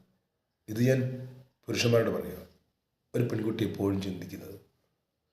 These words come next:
ഒന്ന് മനസ്സൊന്ന് പതറിയാൽ, ഒന്ന് തളർന്നു പോയാൽ, ഒന്ന് ചേർത്ത് പിടിച്ച്, "ഞാൻ ഉണ്ട് കൂടെ നിന്റെ, നീ വിഷമിക്കരുത്"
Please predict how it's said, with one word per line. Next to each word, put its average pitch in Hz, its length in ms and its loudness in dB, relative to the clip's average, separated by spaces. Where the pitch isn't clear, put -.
ഒന്ന് 151 240 10
മനസ്സൊന്ന് 110 640 2
പതറിയാൽ, 104 420 2
ഒന്ന് 101 180 -4
തളർന്നു 98 380 -2
പോയാൽ, 98 360 -4
ഒന്ന് 127 220 -2
ചേർത്ത് - 720 -2
പിടിച്ച്, - 360 -2
"ഞാൻ 110 280 2
ഉണ്ട് 117 280 2
കൂടെ 104 320 2
നിന്റെ, 92 340 -6
നീ 104 140 -4
വിഷമിക്കരുത്" 98 800 -4